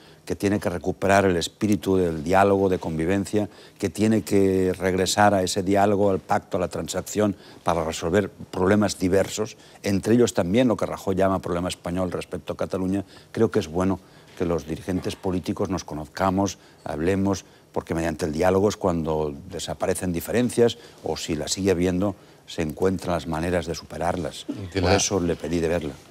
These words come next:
Speaker 2: de la atención a Andalucía de nuevos pactos hablaremos un poco después. Pensaba preguntarle, ¿es verdad que usted fue quien pidió la reunión? Ya me ha dicho que sí,
Speaker 1: Sí, sí,
Speaker 2: ya
Speaker 1: sí.
Speaker 2: me ha dicho incluso por qué. Le pregunto, ¿espera una llamada de Pedro Sánchez que le diga, "Oiga, que, que igual me podría haber pedido reunión a mí"?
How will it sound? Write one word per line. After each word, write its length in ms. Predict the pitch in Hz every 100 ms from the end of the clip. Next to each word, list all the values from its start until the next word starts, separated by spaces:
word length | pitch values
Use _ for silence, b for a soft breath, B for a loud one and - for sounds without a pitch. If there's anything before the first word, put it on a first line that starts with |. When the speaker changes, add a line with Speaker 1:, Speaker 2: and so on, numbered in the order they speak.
| -
Speaker 2:
de 120 | 101
la 160 | 95 92
atención 540 | 95 104 90 - 107
a 40 | 117
Andalucía 520 | 113 104 101 113 101
de 80 | 98
nuevos 420 | 101 98 95 -
pactos 380 | - 98 - 95
hablaremos 380 | 92 90 98 92
un 100 | 95
poco 320 | 101 90 92
después. 500 | 87 - - 113 - B B B B B - -
Pensaba 400 | 95 85 110 117
preguntarle, 460 | 110 101 95 87 95
¿es 60 |
verdad 240 | 120 139 143
que 100 | 127
usted 240 | - 131
fue 220 | 127 131
quien 140 | 120 110
pidió 180 | 120
la 80 | 120
reunión? 260 | 107 135 123
Ya 120 | 92
me 100 | 95
ha 40 |
dicho 240 | 90 90 90
que 100 | 90
sí, 120 | -
Speaker 1:
Sí, 60 | 98
sí, 80 | 101
Speaker 2:
ya 80 |
Speaker 1:
sí. 60 | 113
Speaker 2:
me 80 | 113
ha 20 |
dicho 220 | 120 117
incluso 320 | 127 110 104
por 220 | 98 90 82
qué. 200 | 131 -
Le 140 | 101
pregunto, 500 | 95 90 110 107 92 -
¿espera 320 | - 110 123
una 120 | 139
llamada 300 | 117 101 107
de 100 | 110
Pedro 220 | 92 90
Sánchez 340 | 87 104 127 -
que 60 |
le 80 | 95
diga, 200 | 95 85
"Oiga, 240 | 92 110 127
que, 200 | 104 87
que 160 | -
igual 260 | 85 98 123
me 100 | 143
podría 260 | 104 101
haber 120 | 110 90
pedido 180 | 101 92
reunión 300 | 90 92 90
a 40 |
mí"? 200 | 113 139